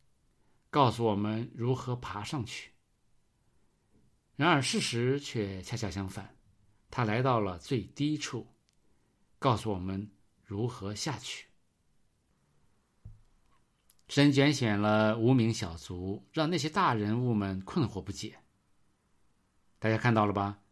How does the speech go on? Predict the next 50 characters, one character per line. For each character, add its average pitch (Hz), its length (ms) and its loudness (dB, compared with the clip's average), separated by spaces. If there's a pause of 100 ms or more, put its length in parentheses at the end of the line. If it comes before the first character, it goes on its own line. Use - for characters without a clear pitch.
(240)
神 196 400 2
把 90 220 -2
山 - 500 0
翻 120 340 -2
了 113 80 -2
个 101 80 -6
底 98 200 -6
朝 92 200 -8
天， 98 320 -8 (840)
现 135 180 2
在 117 140 4
轮 107 180 2
到 139 120 0
教 120 340 4
会 - 460 0 (360)
做 101 360 -6 (100)
正 156 240 0
确 104 160 -6
的 82 80 -10
事 - 160 -6
情 - 160 -8
了。 - 160 -20 (1500)
那 185 100 0
么 156 120 6
该 196 180 2
怎 147 100 0
么 110 80 2
做 175 220 2
呢？ 151 160 0 (960)
雅 120 180 2
各， 127 380 2
你 139 100 4
是 208 220 2
怎 123 160 0
么 110 100 2
做 117 260 4
正 123 240 0
确 127 140 -2
的 104 80 -2
事 - 160 -4
情 107 140 -4
的 101 100 -2
呢？ 104 200 -4 (2000)
在 123 180 4
第 120 200 2
八 120 240 6
到 104 200 2
十 - 220 -4
三 151 260 2
节， 92 420 -6